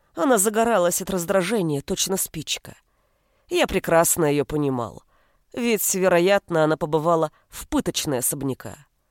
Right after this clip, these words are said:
Гемансеры требовали, чтобы Шивон кого-то воскресила,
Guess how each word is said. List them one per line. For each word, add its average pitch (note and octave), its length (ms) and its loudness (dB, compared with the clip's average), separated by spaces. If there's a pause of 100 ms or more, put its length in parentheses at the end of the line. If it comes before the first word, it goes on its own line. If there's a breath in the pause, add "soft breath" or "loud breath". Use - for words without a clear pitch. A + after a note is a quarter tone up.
(520)
Гемансеры G#3 720 4
требовали, D#3 520 -2
чтобы D#3+ 340 -4
Шивон F3 440 -2 (260 soft breath)
кого-то G#3 380 2
воскресила, D3+ 760 -4